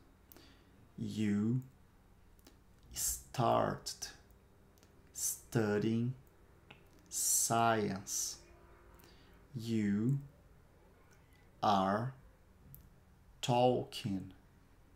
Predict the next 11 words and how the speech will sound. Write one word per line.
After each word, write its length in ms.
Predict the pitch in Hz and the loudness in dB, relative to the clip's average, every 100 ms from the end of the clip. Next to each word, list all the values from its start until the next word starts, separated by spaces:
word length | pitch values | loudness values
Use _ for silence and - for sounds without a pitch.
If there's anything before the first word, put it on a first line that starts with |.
| - - - - - | -20 -20 -20 -6 -2
to 360 | 110 104 107 131 - - - - - - - | 0 -2 -2 -4 -8 -20 -20 -20 -20 -16 -4
him. 340 | 110 101 90 - - - - - | -2 0 -2 -8 -20 -20 -20 -10
Então, 240 | 120 123 117 | -6 -2 -2
aqui 240 | 113 - | 0 -2
eu 60 | 117 | -2
percebi 580 | 123 117 - 117 107 | 0 -2 0 -2 0
que 440 | 127 - 123 127 - | -4 -2 0 0 -2
eu 140 | - 117 | -4 -4
esqueci 480 | 110 - 113 - - | -4 -4 -4 -4 -2
do 140 | 113 | 0
not 580 | 123 110 107 131 - - | 0 2 0 -4 -8 -12